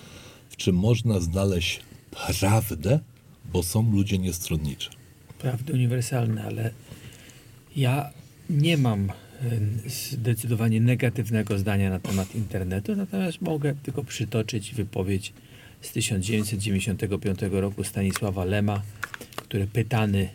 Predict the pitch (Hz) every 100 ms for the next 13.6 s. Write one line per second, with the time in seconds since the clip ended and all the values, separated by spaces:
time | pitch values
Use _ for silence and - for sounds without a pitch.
0 | - - - - - 135 120 107 110 98
1 | - 123 110 120 101 92 78 - - -
2 | 113 107 101 - 104 107 107 113 98 98
3 | 98 95 90 87 - - - - - 95
4 | 92 110 98 113 107 101 101 101 - -
5 | - - - 104 - 117 117 113 113 98
6 | 98 113 - 110 101 - - - - -
7 | - 123 110 110 107 104 98 - 135 135
8 | 113 113 - 156 135 - 135 - 139 117
9 | 110 101 123 160 147 156 143 135 135 131
10 | 131 120 123 123 - - - - - 107
11 | 113 104 - - - - - 156 143 143
12 | 123 131 131 127 120 117 117 - - -
13 | - - - - - -